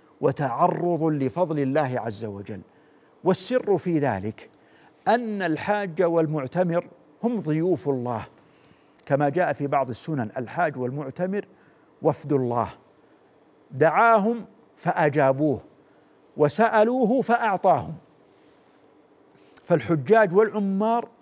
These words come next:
هم ضيوف الرحمن، لأن الله دعاهم إلى زيارة بيته: "وأذن في الناس بالحج، ولله على الناس حج البيت". فلما أجابوا الله في دعوته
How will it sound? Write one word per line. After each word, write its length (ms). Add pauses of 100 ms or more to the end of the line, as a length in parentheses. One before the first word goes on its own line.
(320)
هم 160
ضيوف 420
الرحمن، 520 (480)
لأن 260
الله 360
دعاهم 480
إلى 200
زيارة 460
بيته: 400 (400)
"وأذن 380
في 140
الناس 320
بالحج، 440 (440)
ولله 580
على 180
الناس 360
حج 320
البيت". 480 (500)
فلما 720
أجابوا 400
الله 400
في 180
دعوته 800